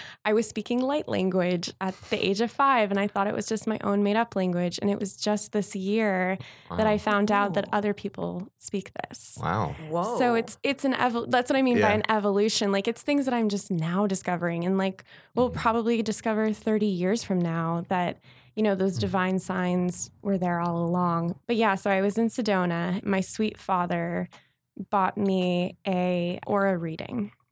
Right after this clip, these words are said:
Speaker 1: 'cause I'd always wanted to get that done.
Speaker 3: Mm-hmm.
Speaker 1: And at the time, I didn't realize, like, auras are connected to chakras and
Speaker 3: Mm-hmm.
Speaker 1: everything. So if you have a red aura, it's like you're very much in your root chakra. If you have a green, you're in your heart. So I was green. I was very heart focused.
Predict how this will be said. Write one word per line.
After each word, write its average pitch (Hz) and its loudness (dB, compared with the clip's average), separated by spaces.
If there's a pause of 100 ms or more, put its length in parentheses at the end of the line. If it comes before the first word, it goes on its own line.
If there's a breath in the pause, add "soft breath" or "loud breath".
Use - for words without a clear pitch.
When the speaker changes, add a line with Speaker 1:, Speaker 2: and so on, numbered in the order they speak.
(100)
Speaker 1:
'cause - -4
I'd 196 2
always 185 2
wanted 180 0
to - -14
get - -8
that - -8
done. 185 -2 (560 loud breath)
Speaker 3:
Mm-hmm. 208 4
Speaker 1:
And 196 2 (520)
at 226 -4
the 202 -8
time, 208 0
I 202 0
didn't 190 0
realize, 185 2
like, 170 -6
auras 170 -2
are 208 -4
connected 240 -4
to 285 -4
chakras 185 -2
and 185 0
Speaker 3:
Mm-hmm. - -
Speaker 1:
everything. 180 -2
So 175 -2
if 175 -4
you 180 -2
have 170 -4
a 175 0
red 165 -2
aura, 214 0
it's 214 -6
like 196 -4 (380 loud breath)
you're 202 2
very 185 2
much 180 0
in 208 2
your 202 2
root 202 0
chakra. 170 -4
If 165 -8
you 170 -6
have 170 -6
a - -8
green, 165 -4
you're 185 2
in 185 2
your 180 0
heart. 170 -4
So - -6
I - -2
was 180 -2
green. 170 -2 (100)
I 202 0
was 185 2
very 190 2
heart 190 -2
focused. 175 -4